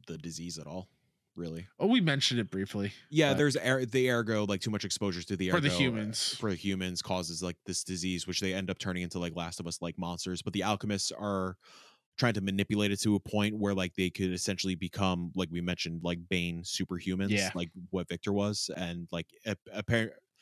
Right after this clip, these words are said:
Speaker 1: it's like if you push beyond the Last of Us <laughs> stage,
Speaker 2: <laughs> Yeah.
Speaker 1: you become, like, a superhuman, and it's, like, the next stage of evolution. That was, like, kind of the motivation of the alchemists and, like, their
Speaker 2: Mm-hmm.
Speaker 1: whole shtick in this Krat situation.
Speaker 2: Yeah.
Speaker 1: But yeah.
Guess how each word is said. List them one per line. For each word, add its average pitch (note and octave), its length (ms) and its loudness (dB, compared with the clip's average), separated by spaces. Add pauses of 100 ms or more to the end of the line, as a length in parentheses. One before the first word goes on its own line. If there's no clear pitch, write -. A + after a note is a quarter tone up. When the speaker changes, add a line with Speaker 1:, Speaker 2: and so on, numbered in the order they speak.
(160)
Speaker 1:
it's A2 180 0
like A2 180 4
if A2 120 0
you A#2+ 120 2
push - 420 2
beyond G2+ 640 2
the G#2 80 4
Last F#2+ 320 0
of A#2 100 0
Us A#2+ 120 2
<laughs> - 100 -2
stage, A#2 420 0
Speaker 2:
<laughs> - 20 -2
Yeah. C#3 360 4
Speaker 1:
you G#2+ 180 8
become, G#2 380 2
like, F2+ 160 -2
a F#2 60 -2
superhuman, G2+ 560 0
and F#2+ 100 0
it's, F2 80 -8
like, E2+ 140 -4
the F2 60 -6
next F2 200 -4
stage F2+ 220 -4
of F2 80 -4
evolution. F2 480 -2
That F2 100 -2
was, E2 100 -4
like, E2 120 -6
kind F2 200 -6
of E2 60 -8
the E2 60 -10
motivation E2 640 -6
of D#2+ 280 -6
the D#2+ 220 -6
alchemists F#2+ 460 -4
and, E2+ 120 -6
like, E2 160 -6 (140)
their F2 220 0
Speaker 2:
Mm-hmm. A2 200 -2
Speaker 1:
whole F2 380 0 (480)
shtick - 580 2
in A2 140 -2
this G2+ 220 2
Krat - 360 -2
situation. G#2 500 0 (500)
Speaker 2:
Yeah. G2+ 160 -2 (560)
Speaker 1:
But - 100 -10
yeah. - 60 -14